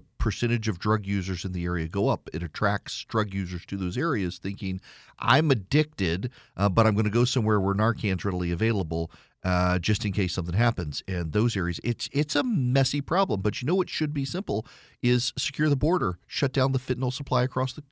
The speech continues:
across the border, securing the border. Chip Roy, good friend of mine, congressman from Texas, uh, has told me, and there have been subsequent media reports about this, how the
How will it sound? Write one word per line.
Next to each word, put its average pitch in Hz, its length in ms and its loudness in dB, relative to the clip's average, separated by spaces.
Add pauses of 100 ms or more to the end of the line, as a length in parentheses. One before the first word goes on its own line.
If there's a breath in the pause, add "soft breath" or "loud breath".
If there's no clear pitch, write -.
(140)
across 143 400 -4
the 151 80 -2
border, 165 340 -4 (560 soft breath)
securing 147 520 0
the 151 40 2
border. 160 400 0 (1160)
Chip - 260 2
Roy, 113 320 4 (420)
good 160 140 2
friend 135 220 0
of 104 60 0
mine, 78 260 -6 (420)
congressman 107 480 2
from 87 140 -10
Texas, - 460 -4 (680 soft breath)
uh, 101 220 6
has 120 240 4
told 123 260 2
me, 160 220 2
and 113 100 4
there 113 80 4
have 107 80 2
been 104 140 0
subsequent 131 360 0
media 117 240 2
reports 107 400 0
about 113 220 2
this, 139 160 -2
how 110 640 2 (320 loud breath)
the 107 540 2